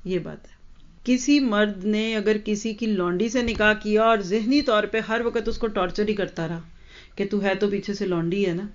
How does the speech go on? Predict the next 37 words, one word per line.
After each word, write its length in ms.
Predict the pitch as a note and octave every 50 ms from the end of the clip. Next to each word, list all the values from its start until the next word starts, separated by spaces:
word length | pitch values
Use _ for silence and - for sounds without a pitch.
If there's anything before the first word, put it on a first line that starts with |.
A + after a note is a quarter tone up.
| -
जैसे 220 | A3 C#4 C#4 D#4+ -
कई 420 | - C#4 C4+ C#4+ D4 C#4+ B3 G#3
जाहिल 380 | F#3 F#3+ F3+ F3+ G3 A3+ A#3+ A3+
वैसे 300 | G3 F#3+ F3+ F3+ - B3+
ही 80 | C#4
बीवियों 340 | B3+ C4+ C4 A3 B3 B3 A#3
को 120 | A#3+ B3+
गालियां 340 | A3+ A3 G3+ G3+ G#3 G#3 G#3
देते 240 | G3 F#3+ - - E3+
हैं, 380 | E3+ F3 F3 - - - - - - - - - - - - - - - -
उसको 220 | E3+ F#3+ - A3 G#3+
हकीर 300 | G#3 G#3 G#3+ A3 A3+ G#3+
समझते 440 | - A3+ G#3 G3+ G3+ G3 G3+ -
हैं, 120 | G3 G3 F#3+
"तो 100 | - G3+
पाँव 300 | G3 - G3 G3 G3+ G3+
की 120 | G#3 A3
जूती 320 | G#3 G3 G3 F#3 G3+ G#3 G3
है, 280 | F#3+ F#3+ F#3 F#3 F3+ - - - - - -
तुझे 220 | - G3+ F#3+ G3+ G3+
देता 320 | E3+ G3 F#3+ G3 G3+ G3+
कोई 200 | G3+ G3+ G3+ F#3+
नहीं 180 | F3+ F#3 F#3 F3
था।" 280 | - F3+ E3+ E3+ - - - - - - - - - -
याद 180 | G#3+ A3+ A#3+ C4
रखिए 260 | B3+ C4+ C4+ - F4
कि 160 | F4 - F4
किसी 400 | - - - G#3+ A3 G#3 - D4
की 140 | C#4+ - C#4+
बेटी 420 | A3 F3 D#3+ F3+ F3 E3+ - C4+ D4
ले 180 | C#4 B3 G#3+
आना 200 | G3+ G3+ G3 G#3+
ये 140 | C#4 D#4+ E4
छोटी 300 | - - F#3 E3 - G#3
बात 260 | G3+ A3 G#3+ G#3+ -
नहीं 200 | A3+ C4 D4 D#4
है। 100 | A#3 D#3